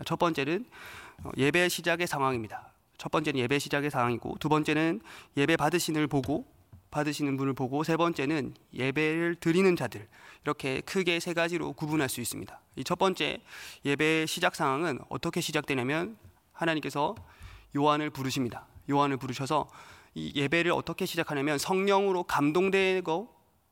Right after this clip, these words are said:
이 예배를 시작하는 것을 보여주십니다. 우리가 흔히 생각하기를 예배가 마치면 내가 성령으로 충만해졌다, 예배 드린 후에 내가 성령으로 충만해지고 찬양과 감사와 기도가 회복되었다라고 생각하는데,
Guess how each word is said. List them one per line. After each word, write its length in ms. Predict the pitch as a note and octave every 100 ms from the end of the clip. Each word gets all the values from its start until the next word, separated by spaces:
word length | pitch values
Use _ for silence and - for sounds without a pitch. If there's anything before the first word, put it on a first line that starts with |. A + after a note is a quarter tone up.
| _
이 140 | - D3+
예배를 260 | C3 D3+
시작하는 420 | D3+ - E3+ F3 E3
것을 160 | D3
보여주십니다. 720 | C3+ C#3 C#3 C#3 C3+ C3 - - - - - -
우리가 160 | F3
흔히 220 | F#3 B3
생각하기를 720 | G#3+ G#3+ G#3+ F#3 D3+ F3 C3 - _ _
예배가 380 | C#3 C#3 G3+ G3
마치면 460 | G#3 - - G#3 D3+
내가 160 | C#3
성령으로 400 | E3 F3 F#3 F3
충만해졌다, 800 | - A3+ G#3 F3 B2 - - - - _ _ -
예배 320 | C#3+ E3 F3
드린 240 | F3 G3
후에 220 | F#3+ F3 F3
내가 320 | C3 C3 C#3+
성령으로 420 | D#3+ D3+ E3 D#3+
충만해지고 720 | - F3+ E3+ D#3+ D3+ D#3 E3
찬양과 580 | E3+ E3+ D#3+ D#3+ D#3+ D#3+
감사와 460 | D3+ C3 D3+ D3+ D3+
기도가 320 | D#3+ D#3 D3+
회복되었다라고 800 | F3+ F3+ - D#3 C#3 C#3 B2+ C3
생각하는데, 680 | E3 E3+ - B2 B2+ C3+